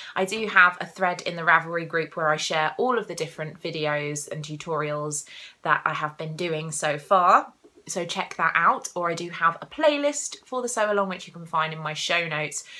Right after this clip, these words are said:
which are down below or in my Ravelry group.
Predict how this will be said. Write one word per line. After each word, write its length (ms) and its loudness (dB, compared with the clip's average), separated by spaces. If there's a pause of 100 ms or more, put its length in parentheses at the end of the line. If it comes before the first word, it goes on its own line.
(160)
which 220 -4
are 140 2
down 260 6
below 500 2 (140)
or 220 2
in 260 -4 (240)
my 160 -2
Ravelry 460 -4
group. 320 -10